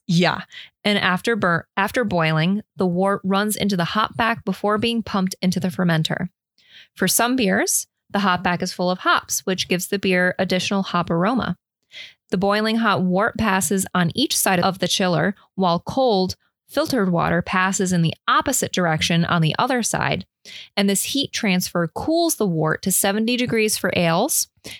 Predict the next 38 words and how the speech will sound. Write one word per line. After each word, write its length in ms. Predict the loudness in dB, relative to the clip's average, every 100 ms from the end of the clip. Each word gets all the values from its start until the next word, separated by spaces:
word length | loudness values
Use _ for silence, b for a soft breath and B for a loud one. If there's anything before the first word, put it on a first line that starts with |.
| B
and 160 | -2 0
fifty-four 580 | -2 -2 -2 0 0 0
degrees 380 | 0 0 0
for 120 | 0 0
lagers, 680 | 2 2 0 -2 -2 -4 _ _ B B B -2
and 120 | 0
produces 540 | 2 0 0 -2 -2
the 120 | -2
hot 300 | 0 0 0
water 400 | 0 2 2 0
that 220 | 0 -2 -2
returns 640 | -4 -4 -2 -2 -2 -2
to 100 | -2
the 100 | 0
hot 200 | 0 0
water 220 | 0 0
tank. 400 | -2 -2 -4 -10 _ _ _ _ _ _ _ _ _ -18 B B B _
Then 340 | 0 2 2 -2 -8
pure 420 | -2 0 0 0
oxygen 580 | 0 0 0 -2 0 2
is 140 | 0 0
added 340 | 0 0 -2
to 100 | 0
every 300 | 0 0 0
batch 280 | 0 0 -2
of 120 | -2
beer 320 | 0 2 0
to 140 | 0 0
give 220 | 0 0
the 100 | 0
yeast 340 | 0 0 -2
the 140 | -2 0
ability 400 | 2 2 2 -2
to 160 | -2
reproduce 600 | -2 0 0 0 2 0
before 340 | -4 -4 -2 -2
the 80 |
fer-, 200 | -2 -6